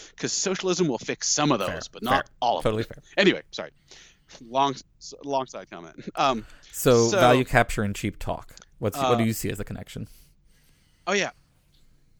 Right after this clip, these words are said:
Speaker 1: So, in general, I keep seeing this connection, um, in which, uh, there's some rich target that guides an activity, and then some way to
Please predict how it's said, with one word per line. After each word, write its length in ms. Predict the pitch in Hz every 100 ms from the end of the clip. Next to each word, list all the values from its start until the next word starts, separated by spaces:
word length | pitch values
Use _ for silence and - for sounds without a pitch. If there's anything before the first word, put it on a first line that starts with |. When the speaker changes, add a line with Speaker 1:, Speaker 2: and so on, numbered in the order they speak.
| _
Speaker 1:
So, 420 | - - 254 214 - _ -
in 240 | 294 339
general, 560 | 330 226 233 208 151 -
I 100 | -
keep 360 | 165 - 254 285
seeing 360 | - 226 202 175
this 120 | 170
connection, 640 | - 160 143 - 214 254 - - - -
um, 300 | - 147 120 120 - _ _ _
in 200 | 170 165
which, 420 | 170 175 - - - _ _ _ _ _ _
uh, 300 | 151 139 131 - _ _ _ _ _ _ _ _ _ _ _ -
there's 280 | 185 185
some 480 | - - 226 240 240 - - -
rich 480 | 143 156 208 - -
target 480 | - 135 143 214 -
that 160 | 127
guides 320 | 120 117 120 139
an 60 |
activity, 640 | 117 - - 110 165 269 285 _ - - - _
and 200 | 156 165
then 260 | 175 170 170 - _
some 540 | - - - 214 233 233
way 160 | 214
to 120 | 185